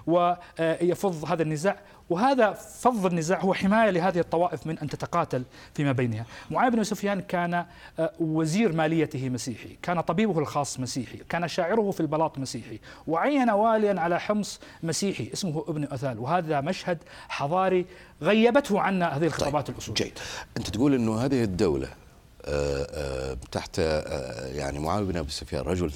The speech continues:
Speaker 2: السياسة، آه، بل أحد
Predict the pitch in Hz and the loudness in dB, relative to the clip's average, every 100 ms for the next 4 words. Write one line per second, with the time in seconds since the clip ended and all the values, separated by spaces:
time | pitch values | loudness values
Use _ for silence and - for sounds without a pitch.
0 | - 82 - 82 80 73 - 64 62 - | -10 -10 -6 -2 -2 -2 -4 -8 -10 -12
1 | 71 64 64 65 65 - 73 87 - - | -12 -10 -12 -12 -12 -10 -2 -2 0 -4
2 | - 90 | -2 -6